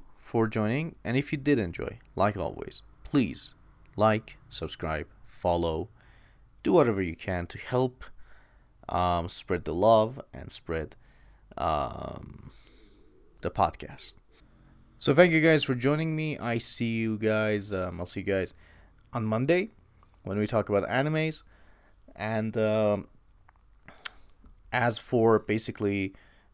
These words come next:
um, any other special episode, I don't know. If you have any ideas,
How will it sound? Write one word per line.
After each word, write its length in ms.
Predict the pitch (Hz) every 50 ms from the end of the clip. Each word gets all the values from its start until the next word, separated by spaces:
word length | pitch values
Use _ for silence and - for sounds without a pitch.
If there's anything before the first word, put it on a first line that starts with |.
| - - -
um, 1040 | 90 95 95 92 92 92 95 90 87 87 90 90 90 90 87 87 85 85 92 101 - - _ - - _ - -
any 200 | - 135 131 127
other 200 | 123 117 110 113
special 400 | - - - 110 107 - 107 104
episode, 500 | 127 - - 151 - - 156 156 151 147 - - -
I 160 | 98 117 131
don't 160 | 151 165 160 151
know. 280 | 139 135 135 147 - - _ _ _ - - _ - - _ -
If 140 | - 117 117
you 80 | 127
have 100 | 127 120
any 180 | 127 123 127 123
ideas, 640 | 120 117 113 101 110 107 117 139 156 - - -